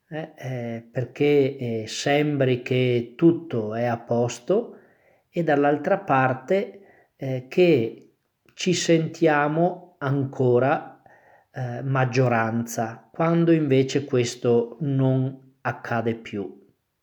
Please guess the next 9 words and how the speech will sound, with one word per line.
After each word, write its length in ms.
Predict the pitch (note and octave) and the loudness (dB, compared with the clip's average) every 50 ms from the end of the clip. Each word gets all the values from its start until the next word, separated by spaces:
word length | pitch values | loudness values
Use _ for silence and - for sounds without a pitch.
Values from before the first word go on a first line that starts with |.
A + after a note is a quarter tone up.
| _ _ _ _ _ _ _ _ _ _ _ _ _ _ _ _ _ _ _ - | _ _ _ _ _ _ _ _ _ _ _ _ _ _ _ _ _ _ _ -12
Eh, 380 | C#3 B2+ C3 B2+ B2 B2 B2+ | -10 -10 -10 -10 -10 -10 -12
specialmente, 1300 | B2+ - - - D#3 - - E3+ D#3+ D#3 D#3+ E3 F3 F3+ F3 E3 D3 - - C3+ B2 A#2 A#2 A#2 A#2 - | -12 -12 -6 -4 -4 0 4 4 4 4 4 4 4 6 4 4 2 0 0 0 2 2 2 2 0 -2
eh, 280 | B2 A#2+ A#2+ A2+ - | -2 -2 -2 -4 -4
chi 580 | - - - D#3+ D#3+ D3+ C#3+ C3 B2 G#2 - - | -8 -4 -2 2 4 6 6 4 4 2 -2 -6
proviene, 1200 | - B2+ B2 B2 A#2 C3 C3+ C#3+ D3 D3 C#3+ C3+ B2 A#2+ A2+ A2 G#2+ G#2 - - - - _ _ _ | -2 0 0 0 2 2 4 6 6 6 6 6 4 2 -2 -4 -6 -8 -14 -20 -20 -20 _ _ _
eh, 300 | - A2+ G#2+ G#2+ G#2+ G#2+ | -12 -8 -8 -8 -8 -6
da, 580 | A2 A#2+ A2+ A2 A2 A2 G#2+ G#2 G2 G#2+ B2 C3+ | -4 -2 -2 -2 -2 -4 -6 -8 -8 -10 -10 -6
da, 460 | C3+ B2 A#2 A2+ A2 G#2+ G#2 G#2 G#2 | -4 -2 -2 -2 -2 -4 -6 -8 -8
mm, 360 | A2 A2 A2 A#2 A#2 G#2+ G#2 | -10 -12 -12 -12 -12 -12 -14